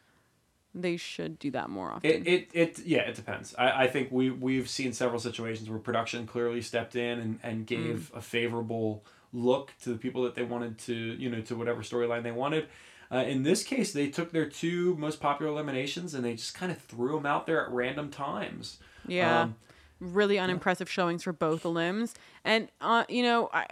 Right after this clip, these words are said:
Speaker 1: I, did you mention this the last time where they need new classic eliminations? I'm sick of
Speaker 2: Yes.
Speaker 1: these as
Speaker 2: Yep.
Speaker 1: being, I want to see returnees,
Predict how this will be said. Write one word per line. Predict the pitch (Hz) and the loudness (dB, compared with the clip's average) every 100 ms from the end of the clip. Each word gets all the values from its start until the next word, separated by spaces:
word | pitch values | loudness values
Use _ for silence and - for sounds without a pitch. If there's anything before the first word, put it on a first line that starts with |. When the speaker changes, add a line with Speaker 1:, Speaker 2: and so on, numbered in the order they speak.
| - - | -10 -10
Speaker 1:
I, | 185 | -6
did | 214 | -6
you | 226 320 339 | -2 2 4
mention | 285 294 | 2 2
this | 285 285 | 0 0
the | |
last | 262 254 262 | 4 4 4
time | 269 | 2
where | 247 | 4
they | 208 208 | 4 2
need | 208 240 | 2 2
new | 226 190 190 196 | 2 2 2 0
classic | - 180 180 190 | 2 2 2 -2
eliminations? | 170 170 151 165 196 208 | -2 -2 -2 -2 -2 -2
I'm | 208 | -4
sick | 196 - 240 | -4 0 2
of | - | 2
Speaker 2:
Yes. | 208 | 0
Speaker 1:
these | 180 196 190 185 | 0 0 0 0
as | 185 | -2
Speaker 2:
Yep. | - 190 | 0 0
Speaker 1:
being, | 180 180 - - - - | 0 -2 -4 -10 -18 4
I | 233 | 4
want | 240 311 349 - | 8 8 8 2
to | 277 | -4
see | 262 269 277 | 0 0 0
returnees, | 277 - 233 226 254 247 | -2 0 0 2 2 0